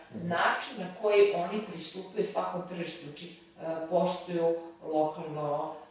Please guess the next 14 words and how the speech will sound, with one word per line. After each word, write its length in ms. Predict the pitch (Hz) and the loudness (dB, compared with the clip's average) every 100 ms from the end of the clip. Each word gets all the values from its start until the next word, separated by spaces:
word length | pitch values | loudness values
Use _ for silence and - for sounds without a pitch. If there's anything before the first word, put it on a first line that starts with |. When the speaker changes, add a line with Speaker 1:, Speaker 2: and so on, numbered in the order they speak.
| - | -8
Speaker 2:
e, 60 | 160 165 170 | -4 -4 0
poštuju 380 | 175 - 165 151 | -2 0 -4 2
lokalne 440 | 156 - 196 170 | 4 4 -2 -4
običaje 640 | 160 180 185 - 180 165 165 | -2 -2 -2 -4 -4 -2 -2
i 40 | |
lokalno 540 | 165 156 156 165 151 151 | 2 2 2 -2 -8 -8
tržište. 440 | 139 139 - 180 | -10 -14 -12 -14
Tako 160 | 180 214 | -6 -4
da 60 | |
sam 280 | 208 180 180 - - _ | -2 -4 -8 -12 -20 _
saznala 760 | - 175 190 208 220 170 156 - - 151 | -2 2 2 2 0 0 -2 -8 -18 -14
mnogo 380 | 160 190 240 247 | 2 4 4 2
stvari, 560 | - - 165 208 208 214 - - | -6 0 2 4 2 2 -8 -10
Steve 420 | - - - 226 | -4 -2 4 4